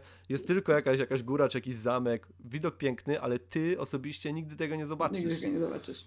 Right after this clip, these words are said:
Speaker 1: Dokładnie, więc,
Speaker 2: Dokładnie.
Speaker 1: więc to jest taki dzień, podejrzewam, że u ciebie jeszcze te, te różnice są jeszcze bardziej widoczne,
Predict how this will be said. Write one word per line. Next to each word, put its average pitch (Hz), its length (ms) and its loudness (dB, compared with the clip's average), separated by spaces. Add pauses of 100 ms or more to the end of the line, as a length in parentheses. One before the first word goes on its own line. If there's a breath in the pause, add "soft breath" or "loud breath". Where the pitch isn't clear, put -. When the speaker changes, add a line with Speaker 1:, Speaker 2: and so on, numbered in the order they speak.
(140)
Speaker 1:
Dokładnie, 131 580 -4
więc, 120 200 -4
Speaker 2:
Dokładnie. 185 440 4
Speaker 1:
więc 151 120 -4 (100)
to 131 120 0
jest 131 140 0
taki 135 320 -6
dzień, 139 400 2
podejrzewam, 139 360 0
że 139 120 -2
u 135 60 -4
ciebie 147 260 2
jeszcze 143 460 4 (400 soft breath)
te, 123 240 4
te 139 140 2
różnice 135 400 0
są 131 120 0
jeszcze 151 240 2
bardziej 123 280 2
widoczne, 113 560 0